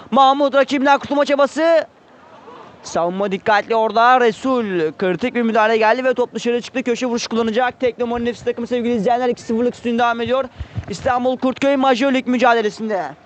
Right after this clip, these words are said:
On beş dakikayı geride bıraktık. On altıncı dakika, on altıncı dakikaya gidiyoruz sevgili izleyenler. Ceza sahası bir aile kalabalık.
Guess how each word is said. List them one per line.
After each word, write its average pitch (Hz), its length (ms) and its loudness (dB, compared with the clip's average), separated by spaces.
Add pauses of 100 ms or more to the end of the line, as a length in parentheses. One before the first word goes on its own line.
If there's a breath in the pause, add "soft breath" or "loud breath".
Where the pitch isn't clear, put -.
(760)
On 262 360 -2
beş 262 200 -4
dakikayı 269 460 -6
geride 262 280 -2
bıraktık. 262 420 -6
On 262 120 -4
altıncı 262 380 -6
dakika, 254 480 -8
on 247 60 -4
altıncı 254 420 -6
dakikaya 262 300 -6
gidiyoruz 254 280 -6
sevgili 254 340 -6
izleyenler. 240 600 -2 (880 loud breath)
Ceza 240 360 -2
sahası 247 380 -4
bir 254 140 0
aile 247 180 -4
kalabalık. 254 540 -4